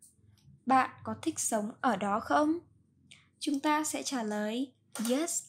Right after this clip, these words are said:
I do" hoặc "No, I don't." Như vậy,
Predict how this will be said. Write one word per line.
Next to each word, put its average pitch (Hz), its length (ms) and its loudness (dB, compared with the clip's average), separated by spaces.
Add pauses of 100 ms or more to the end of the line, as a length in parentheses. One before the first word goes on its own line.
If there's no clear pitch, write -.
(140)
I 311 140 2
do" 226 140 0 (500)
hoặc 226 200 2 (220)
"No, 240 500 2 (240)
I 208 60 -4
don't." 208 680 -4 (500)
Như 320 140 2
vậy, 294 200 6